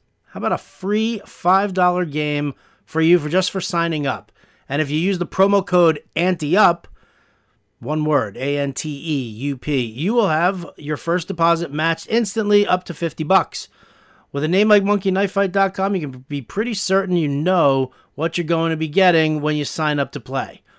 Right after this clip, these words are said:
Monkeys and knives and fights and sports. Sign up and play today at monkey knife fight dot com. Play,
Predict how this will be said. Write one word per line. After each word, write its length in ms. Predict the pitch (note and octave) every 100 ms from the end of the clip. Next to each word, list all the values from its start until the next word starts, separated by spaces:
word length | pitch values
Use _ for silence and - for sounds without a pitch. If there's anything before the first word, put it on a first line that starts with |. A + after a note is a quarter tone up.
| _
Monkeys 540 | D#3 F#3 F#3 F#3 F3 -
and 180 | G3 A3
knives 420 | D3+ C3+ C#3 - -
and 160 | A3
fights 360 | G#3+ C4+ G#3 G3+
and 160 | F3+ F3
sports. 520 | - G#3 G#2+ - - _ _ _ -
Sign 280 | E3 G#3
up 140 | A3+ G#3
and 100 | F#3+
play 180 | G#3 G#3
today 360 | F#3+ F3 F3+
at 100 | D#3
monkey 260 | D3 F#3 F#3
knife 220 | F3 F3
fight 300 | - F3 D3
dot 240 | D#3 D#3+
com. 340 | - D#3+ C#3+ A#2+
Play, 360 | E3 D3 C#3